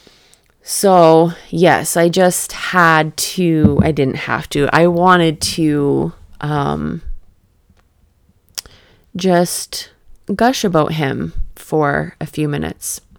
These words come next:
because I'm so grateful and so lucky. And, I mean, it's just, it's next level <laughs> for me <laughs> because I've had oofta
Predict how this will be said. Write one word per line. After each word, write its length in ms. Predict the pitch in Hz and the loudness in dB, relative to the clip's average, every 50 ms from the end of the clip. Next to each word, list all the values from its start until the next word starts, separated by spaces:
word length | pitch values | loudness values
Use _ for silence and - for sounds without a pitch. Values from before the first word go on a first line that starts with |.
| _ _ _ _ _ _ _ _ _ _ _ - - - | _ _ _ _ _ _ _ _ _ _ _ -20 -16 -8
because 320 | - 185 170 - 175 165 165 | -6 -6 -6 -6 -6 -6 -6
I'm 100 | 170 175 | -6 -6
so 200 | - - 170 170 | -4 -4 -6 -6
grateful 600 | - 151 156 156 - - - 151 151 151 151 - - | -4 -4 -6 -6 -6 -8 -8 -6 -6 -6 -6 -8 -6
and 300 | - 151 151 151 151 156 | -6 -6 -6 -6 -6 -8
so 240 | - - - 151 147 | -6 -6 -4 -2 0
lucky. 600 | 143 139 139 - - - 147 143 139 143 143 - - | 2 4 4 4 4 0 -2 -4 -2 -2 -4 -4 -4
And, 580 | - 135 135 135 143 156 160 160 170 170 - - - - - - - - - - 196 190 156 - - - - - - - - - - - - - - - - - _ - - - - - - - - - | -4 -4 -4 -4 -4 -4 -6 -6 -8 -8 -12 -16 -20 -20 -20 -20 -20 -20 -20 -20 -20 -20 -20 -20 -20 -20 -20 -20 -20 -20 -20 -20 -20 -20 -20 -20 -20 -20 -20 -20 _ -16 -16 -16 -16 -16 -18 -16 -12 -8
I 120 | 170 170 | -4 -4
mean, 640 | 165 160 151 147 147 147 143 143 143 139 147 170 - - | -2 0 0 0 0 0 -2 -2 -2 -4 -6 -8 -6 -4
it's 300 | 143 135 - - - - | -4 -4 -4 -8 -6 -4
just, 580 | 92 - - - - - - - - - - - _ _ _ _ _ _ _ _ _ _ _ _ | -4 -4 -4 -4 -8 -8 -10 -12 -14 -14 -16 -18 _ _ _ _ _ _ _ _ _ _ _ _
it's 200 | - 180 - - | -8 -6 -4 -2
next 240 | 196 220 220 - - | -2 -2 -2 -2 0
level 340 | 214 214 233 240 208 156 - | 0 2 2 2 2 2 0
<laughs> 280 | 160 - - - - 180 | 0 -4 -10 -16 -16 -14
for 280 | - - 233 202 165 | -2 2 4 4 4
me 300 | - 165 165 156 190 196 - - 247 240 | 4 4 2 2 0 0 2 2 2 2
<laughs> 200 | - - 240 - | 0 -2 -6 -6
because 360 | - 233 - - 214 190 - | -6 -4 -2 -2 -2 0 0
I've 200 | - 202 214 196 | 0 -2 -2 -2
had 520 | 190 190 190 202 220 226 196 180 160 175 - - - - - - - - - - - - - - - - - - - - - _ _ - - _ _ | -2 0 2 2 4 2 2 0 -2 -4 -10 -14 -18 -20 -18 -18 -18 -18 -18 -20 -20 -20 -20 -20 -10 -6 -4 -4 -4 -6 -10 _ _ -20 -20 _ _
oofta 760 | - 320 349 392 370 - - - 196 170 151 139 - - | 6 8 10 10 8 8 4 2 2 4 4 2 2 -4